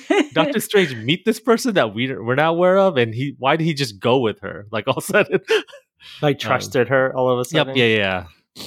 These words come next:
Speaker 3: Probably, like, a part of Doctor Strange was like, "Oh, you're, you're the actor Charlize Theron." How
Speaker 2: Yeah. Oh, yeah.
Speaker 3: <laughs>
Speaker 2: Let me join you in, uh, Fast X or <laughs> Fast and Furious X.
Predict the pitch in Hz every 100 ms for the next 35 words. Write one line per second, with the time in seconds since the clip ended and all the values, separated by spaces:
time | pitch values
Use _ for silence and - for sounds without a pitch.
0 | - _ _ _ _ 131 123 120 117 -
1 | 120 117 107 - - - _ _ 117 104
2 | 110 - 110 104 101 104 190 240 226 262
3 | 196 247 226 - 151 156 165 165 160 -
4 | - 170 180 - 214 156 110 113 123 143
5 | 120 135 123 165 165 180 190 170 143 262
6 | - 480 480 233 202 202 208 196 196 190
7 | 175 175 170 160 254 175 170 165 - -
8 | - - 165 151 - - 139 117 117 143
9 | - 277 - 139 - 147 151 190 - 151
10 | - -